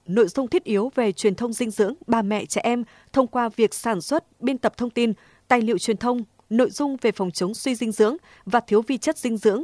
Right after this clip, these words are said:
cho bà mẹ và trẻ em từ không đến dưới mười sáu tuổi, phù hợp theo dân tộc, vùng miền. Tổ chức các chiến dịch, lễ phát động về dinh dưỡng, tổ chức chiến dịch uống vitamin A định kỳ kết hợp với tẩy giun hai lần trên năm, tháng sáu và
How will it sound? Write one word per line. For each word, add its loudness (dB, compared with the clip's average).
cho -2
bà 2
mẹ -4
và -2
trẻ -4
em 0
từ 2
không -4
đến 2
dưới 2
mười 0
sáu -2
tuổi, 0
phù 4
hợp -2
theo -4
dân -2
tộc, 0
vùng 0
miền. 4
Tổ 4
chức -2
các -2
chiến -2
dịch, 2
lễ 0
phát -4
động 2
về 0
dinh -2
dưỡng, 4
tổ 6
chức -4
chiến -4
dịch -2
uống 0
vitamin -2
A -2
định -2
kỳ 4
kết -2
hợp -4
với 2
tẩy 2
giun 0
hai -2
lần 0
trên 0
năm, 4
tháng -2
sáu 0
và 0